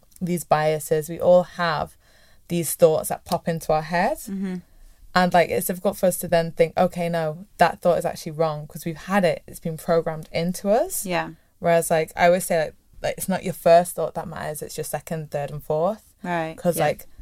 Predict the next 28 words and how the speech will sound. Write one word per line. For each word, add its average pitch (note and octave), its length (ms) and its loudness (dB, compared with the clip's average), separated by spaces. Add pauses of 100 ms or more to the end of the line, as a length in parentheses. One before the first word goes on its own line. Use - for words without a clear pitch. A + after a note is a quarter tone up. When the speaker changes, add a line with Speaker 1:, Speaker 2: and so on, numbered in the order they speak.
(260)
Speaker 1:
the F3 80 4
first G#3+ 460 6
thought E3+ 220 0
is D#3+ 80 -10
the E3 60 -12
one E3 180 -4
that's - 220 -10
been, D#3+ 240 -10
like, D#3 320 -12 (440)
wired F3 460 6
into D#3+ 240 -4
our D3+ 100 4
brains D3+ 500 0
through, D3+ 180 -6
like, D3+ 180 -2
our D3+ 140 -2
upbringing C#3+ 720 -4
and F#3+ 220 -2
Speaker 2:
Mm-hmm. F3+ 120 -8 (260)
Speaker 1:
through, - 180 2
like, D#3 180 4
media, D3+ 580 0
through, D#3+ 260 -2
like, D3 280 0
our D3+ 100 0
surroundings. D#3 1000 -4 (680)
But F3 160 6
then F3 200 4